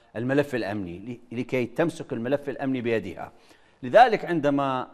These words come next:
يعني حل الجيش العراقي عام ألفين وثلاثة، آه، دمجت الميليشيات بالجيش. هذا ما حصل. وكان القوات الجديدة اللي سميت جيش العراق الجديد غالبيتها من الميليشيات.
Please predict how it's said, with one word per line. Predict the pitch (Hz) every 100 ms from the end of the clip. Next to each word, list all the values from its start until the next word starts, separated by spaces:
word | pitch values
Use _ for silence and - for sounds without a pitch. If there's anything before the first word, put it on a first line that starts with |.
| -
يعني | 107 107 101
حل | - 160 170
الجيش | 123 127 -
العراقي | 104 113 113 110 104
عام | 110
ألفين | 98 135 127
وثلاثة، | 107 107 104 95 104 95 90 - _ _ _ _ _ _
آه، | 92 90
دمجت | 92 147 196 165 160
الميليشيات | 156 151 143 135 139 143 143 -
بالجيش. | 123 107 110 - - - - _ _ _ _ _ _
هذا | 113 143
ما | 143
حصل. | 135 123 - 87 - _ _ _ -
وكان | 104 - 151 151 117 - -
القوات | 113 98 117 127 151
الجديدة | 139 110 113 135 120
اللي | 110 95
سميت | - 139 147 113
جيش | 101 131 123
العراق | 101 120 123
الجديد | 110 120 113 113
غالبيتها | 104 120 120 175 -
من | 165
الميليشيات. | 143 127 107 101 - 92